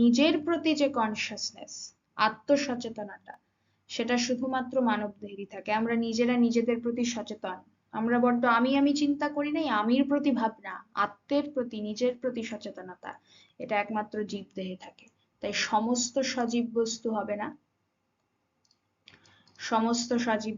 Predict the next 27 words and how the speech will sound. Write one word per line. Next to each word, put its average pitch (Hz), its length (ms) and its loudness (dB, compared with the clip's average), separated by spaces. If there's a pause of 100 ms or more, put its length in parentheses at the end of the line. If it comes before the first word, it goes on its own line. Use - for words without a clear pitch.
জীব 220 160 -6
হবে 214 220 -2
না, 233 200 0
শুধুমাত্র 240 640 0
ইউক্যারিওট 214 680 -2
হবে 226 180 -4
না, 311 140 -2
শুধুমাত্র 226 640 -2
প্রোক্যারিওট 190 640 -10
হবে - 240 -16
না, - 80 -20 (300)
কিন্তু 202 240 -8
শুধুমাত্র 208 600 -8
মানুষ 180 360 -4 (120)
হবে। - 160 -20 (2500)
আমি 220 180 0
এনসিইআরটি 226 560 2
র 214 80 -2
লাইন 208 240 -2
আবার 202 240 -2 (100)
তুলে 208 160 -6
দেখাচ্ছি 220 540 -4 (760)
যে 214 80 -10
কিভাবে 226 420 -2
লেখা 202 320 -6
আছে। 185 300 -6 (1700)
সব 277 320 8